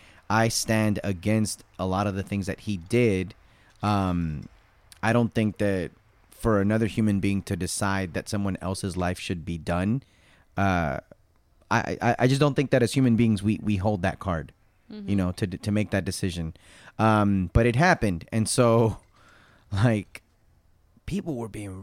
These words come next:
Speaker 1: really ugly with a human life, and it wasn't necessarily directed towards him.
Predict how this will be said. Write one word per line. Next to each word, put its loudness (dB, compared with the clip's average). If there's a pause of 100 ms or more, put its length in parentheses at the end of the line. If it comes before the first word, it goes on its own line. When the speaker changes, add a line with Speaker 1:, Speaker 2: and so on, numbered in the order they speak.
(120)
Speaker 1:
really -4 (120)
ugly 0
with 0
a 0
human 0
life, -2 (500)
and 2
it 2
wasn't 4
necessarily 4
directed 2
towards 0
him. -4